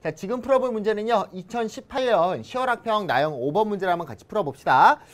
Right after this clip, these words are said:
자, 수열 에이엔의 첫째 항부터 N항까지의 합을 에스엔이라고 한대요. 그때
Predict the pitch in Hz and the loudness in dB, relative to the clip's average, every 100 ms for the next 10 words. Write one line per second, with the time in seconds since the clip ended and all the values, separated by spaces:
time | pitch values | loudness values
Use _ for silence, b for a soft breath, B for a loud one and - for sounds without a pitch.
0 | B B 196 175 - 311 311 311 262 - | B B 2 2 0 6 8 8 6 2
1 | 147 208 247 190 170 127 90 - 269 294 | 0 2 0 0 -2 -4 -8 -8 -6 -2
2 | 285 269 247 240 240 233 - 127 139 196 | -2 -2 -8 -2 0 0 -4 -2 0 0
3 | 240 240 220 202 196 240 208 151 156 131 | 0 0 2 0 0 0 0 2 2 0
4 | 78 _ _ _ _ _ _ _ _ _ | -2 _ _ _ _ _ _ _ _ _
5 | _ _ _ 156 165 262 214 143 165 202 | _ _ _ -4 -2 0 2 0 0 -2
6 | 196 175 135 95 82 87 - - 262 240 | 0 -4 -4 -10 -12 -14 -18 0 4 4
7 | 87 | 2